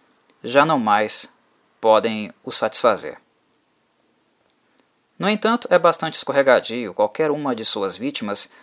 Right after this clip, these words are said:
alegar qualquer tipo de inocência ou mal-entendido. Seu desejo era real. Seu convite foi real. O que eles não querem que seja real são as consequências daquilo que procuravam, e que eles próprios não tinham conhecimento.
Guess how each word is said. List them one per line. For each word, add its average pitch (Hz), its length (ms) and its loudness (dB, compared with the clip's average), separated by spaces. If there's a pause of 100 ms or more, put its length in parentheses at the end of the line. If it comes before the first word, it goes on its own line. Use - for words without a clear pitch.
(260)
alegar 135 440 4
qualquer 135 360 0
tipo 131 320 -8
de 117 120 -10
inocência 127 720 -2
ou 87 40 -4
mal-entendido. 85 720 -10 (1200)
Seu 202 220 4
desejo 196 400 4
era 190 140 4
real. 98 300 2 (580)
Seu 160 240 4
convite 139 480 -2
foi 78 120 -4
real. 71 320 -8 (1120)
O - 120 -14
que - 120 -8
eles 101 220 -4
não 117 160 -2
querem 120 380 0
que 101 100 -10
seja 80 300 -6
real 104 460 -2 (200)
são 104 240 -2
as 98 140 -2
consequências 175 920 -4
daquilo 107 460 -6
que - 100 -14
procuravam, 196 680 2 (460)
e 104 100 -8
que - 140 -8
eles 113 220 -2
próprios 107 480 -2
não 107 180 -6
tinham 117 300 -6
conhecimento. 127 760 -4